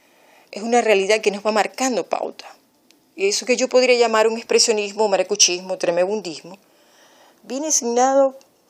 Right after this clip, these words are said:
por muchos factores. Mm. Por una singular situación fronteriza, por una economía sustentada en la industria,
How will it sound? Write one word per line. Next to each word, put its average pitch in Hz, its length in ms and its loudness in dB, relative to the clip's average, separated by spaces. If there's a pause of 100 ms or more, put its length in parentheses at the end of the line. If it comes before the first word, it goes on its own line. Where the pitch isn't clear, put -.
(120)
por 196 380 4
muchos 240 340 -6
factores. - 600 -12 (500)
Mm. 156 440 -14 (1160)
Por 233 200 4
una 254 100 2
singular 226 380 2
situación 196 480 -4
fronteriza, 190 840 -6
por 185 220 0
una 190 160 0
economía 175 640 -4
sustentada 165 880 -2
en 160 80 -8
la 160 80 -8
industria, 160 600 -8